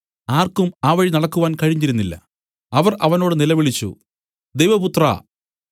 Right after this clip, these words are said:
ഞങ്ങൾക്ക് നിനക്കുമായിട്ട് എന്ത് കാര്യം? നിശ്ചയിച്ച സമയത്തിനു മുമ്പേ ഞങ്ങളെ ദണ്ഡിപ്പിക്കുവാൻ ഇവിടെ വന്നുവോ?" എന്ന് നിലവിളിച്ചു പറഞ്ഞു. അവിടെ അല്പം ദൂരത്തായി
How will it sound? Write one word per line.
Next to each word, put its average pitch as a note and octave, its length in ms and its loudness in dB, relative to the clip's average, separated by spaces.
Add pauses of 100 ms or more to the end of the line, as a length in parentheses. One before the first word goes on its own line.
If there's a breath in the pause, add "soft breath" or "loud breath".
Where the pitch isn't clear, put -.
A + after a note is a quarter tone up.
(160)
ഞങ്ങൾക്ക് F#3+ 520 0
നിനക്കുമായിട്ട് E3+ 600 0
എന്ത് D#3 360 -2
കാര്യം? G#2 400 -4 (680)
നിശ്ചയിച്ച G#3 400 -2
സമയത്തിനു F3+ 480 -4
മുമ്പേ D3 420 -2 (400)
ഞങ്ങളെ E3 240 2
ദണ്ഡിപ്പിക്കുവാൻ D#3 720 0 (100)
ഇവിടെ D3+ 180 0
വന്നുവോ?" D3 540 0
എന്ന് B2 220 -2
നിലവിളിച്ചു C3 460 -4
പറഞ്ഞു. F#2+ 420 -10 (880)
അവിടെ G3+ 240 2
അല്പം G3 380 0
ദൂരത്തായി D#3 600 -2